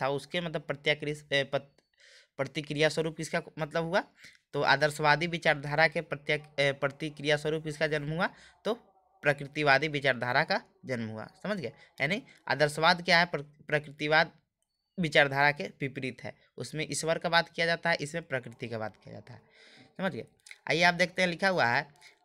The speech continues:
आत्मा, परमात्मा एवं परलोक सबको कोरी कल्पना की उपज बताकर प्रकृतिवाद ने मनुष्य को भौतिक संसार की सा-, सार्थकता से परिचित कराया और रूढ़िवादिता, कौमा, अंधविश्वास की दुनिया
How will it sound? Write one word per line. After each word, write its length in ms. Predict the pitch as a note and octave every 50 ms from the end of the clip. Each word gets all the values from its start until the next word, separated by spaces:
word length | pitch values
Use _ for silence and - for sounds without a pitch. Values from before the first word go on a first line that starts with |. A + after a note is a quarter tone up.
| -
आत्मा, 400 | - C#3 C#3+ - - D#3+ F3+ F3+
परमात्मा 580 | F3+ F3+ E3+ E3 E3 D#3+ D3+ D3+ D3+ D#3+ F3 F3
एवं 220 | E3+ E3+ E3+ E3+
परलोक 420 | E3+ - E3 D#3 D3 D3+ E3 E3 -
सबको 340 | - D#3+ C#3+ D3 - E3+
कोरी 340 | E3+ - _ - D#3+ D#3 E3+
कल्पना 420 | E3+ - E3 D3+ D3+ D3 D#3 D#3+ D#3+
की 160 | D#3 - D3+
उपज 320 | - D3 D3 F3+ E3+ D#3
बताकर 480 | C#3+ D3+ D3 D3 D3 D3 D3 C3 B2+ C3+
प्रकृतिवाद 1000 | - _ _ - D3+ D3 D3 D3 C#3 - - D#3 D3 D3 D3 D3+ D#3+ D3+ - - - - _ _ - - _ _ _ -
ने 260 | C#3+ D3 D3+ E3+ F3 - - -
मनुष्य 400 | C#3 D3 D#3 F3 G#3 A3+ A3 - -
को 100 | F3+ E3+
भौतिक 460 | C#3+ C3 C3+ C#3+ D3 D3 D3 F#3 F3
संसार 380 | - E3+ D#3 C#3+ D3+ D3+ D3 D3+
की 160 | D3 - D#3
सा-, 400 | D3 - - C#3+ C#3 - - -
सार्थकता 680 | C#3 - D3+ C#3+ C3 - - D3 D3 - - - E3+ F3
से 180 | E3+ - D#3
परिचित 400 | D3 - D3 C#3 C#3 - D#3 -
कराया 380 | - - C#3 C3+ C3+ C#3 C#3+ C#3
और 180 | C3+ C#3+ D3+ - - - - - _ _ - -
रूढ़िवादिता, 760 | C3+ C#3 C#3 C#3 D#3 D#3 D3+ C#3+ C#3 C#3 D3+ D3+ F3 F#3 G3+ - _ _ _ _ _ _ _ _ _ _ _ _ _ _ _ _ _ _ _ _ _ _ - - - _ _ _ _ _ _ _ _ _ _ _ _ _ _ _ _
कौमा, 240 | - D#3 D3 D3+ D#3
अंधविश्वास 800 | - D3 D3+ D3+ C#3+ D3 D3+ D3 - D3+ D3+ D#3+ E3+ F3+ - -
की 240 | _ - D3+ D#3 D#3
दुनिया 500 | C#3 C3+ C#3+ D3 D3+ D#3 E3+ F#3 A3